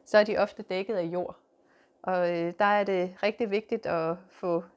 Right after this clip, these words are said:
de uafrensede genstande ind under mikroskopet, sådan så jeg kan afkode, om der er forskellige informationer at finde. Det kan være spor af fortænding, forgyldning, det kan være trærester, det kan være små tekstilfibre. Derfor er det rigtig vigtigt,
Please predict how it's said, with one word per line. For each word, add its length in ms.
de 200
uafrensede 680
genstande 600
ind 180
under 140
mikroskopet, 760
sådan 220
så 100
jeg 180
kan 140
afkode, 720
om 180
der 80
er 160
forskellige 420
informationer 680
at 100
finde. 380
Det 100
kan 140
være 140
spor 400
af 120
fortænding, 580
forgyldning, 640
det 80
kan 120
være 120
trærester, 800
det 100
kan 100
være 140
små 240
tekstilfibre. 880
Derfor 200
er 60
det 100
rigtig 320
vigtigt, 520